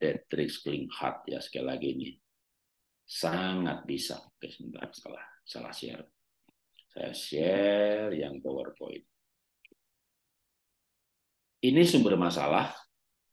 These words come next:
tapi juga sumber kesembuhan. Sebenarnya ada orang sakit itu sebenarnya nggak ada, bukan,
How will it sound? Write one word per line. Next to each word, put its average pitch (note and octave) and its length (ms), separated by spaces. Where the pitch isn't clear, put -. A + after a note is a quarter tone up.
tapi E2+ 160
juga F#2+ 240
sumber E2 320
kesembuhan. C2+ 560
Sebenarnya - 420
ada - 140
orang D#2 180
sakit D#2+ 380
itu E2 320
sebenarnya A#2 220
nggak - 160
ada, - 100
bukan, D#2+ 200